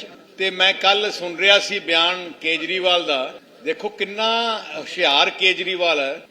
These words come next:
ਪਹਿਲੇ ਇਲੈਕਸ਼ਨ ਵਿੱਚ ਜਦੋਂ ਉਹਨੇ ਦੇਖਿਆ ਮਾਹੌਲ ਆਮ ਆਦਮੀ ਪਾਰਟੀ ਦਾ ਹੈ,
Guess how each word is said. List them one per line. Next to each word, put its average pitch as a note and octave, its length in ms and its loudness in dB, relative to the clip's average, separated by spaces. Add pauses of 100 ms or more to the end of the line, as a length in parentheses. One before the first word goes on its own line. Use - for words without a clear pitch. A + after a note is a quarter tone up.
ਪਹਿਲੇ B3+ 440 6
ਇਲੈਕਸ਼ਨ A3 460 0
ਵਿੱਚ G#3+ 680 -2
ਜਦੋਂ E3+ 180 -6
ਉਹਨੇ G#3 140 -8
ਦੇਖਿਆ G3 420 -2
ਮਾਹੌਲ E3 520 0
ਆਮ F#3 280 0
ਆਦਮੀ F#3 280 -2
ਪਾਰਟੀ F3 380 -2
ਦਾ E3+ 200 0
ਹੈ, F#3+ 220 -6